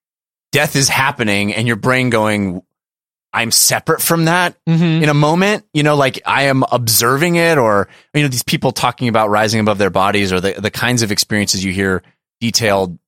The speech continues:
Speaker 1: by people that have gone through it. It, it seems like this weird detachment that happens, that
Speaker 2: Yeah.
Speaker 1: there's an otherness from your consciousness and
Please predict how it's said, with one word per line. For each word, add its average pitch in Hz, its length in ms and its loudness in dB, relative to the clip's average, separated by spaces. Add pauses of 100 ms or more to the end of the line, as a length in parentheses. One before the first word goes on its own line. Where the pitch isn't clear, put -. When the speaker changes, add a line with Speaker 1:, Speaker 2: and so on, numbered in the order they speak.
(140)
Speaker 1:
by 98 80 -2
people 95 260 -4
that 92 60 0
have 85 100 -6
gone 90 160 -2
through 131 280 0
it. 95 200 -2 (420)
It, 131 220 -4
it 135 160 -2
seems 175 540 2
like 120 160 0
this 113 180 -2
weird 117 280 -4
detachment 107 760 -4
that 98 160 -2
happens, 110 380 -2
that 143 100 2
Speaker 2:
Yeah. 135 240 2
Speaker 1:
there's 127 180 0
an 113 320 0
otherness 135 600 2
from 104 360 0 (220)
your 107 100 0
consciousness 127 920 0 (320)
and 107 440 -2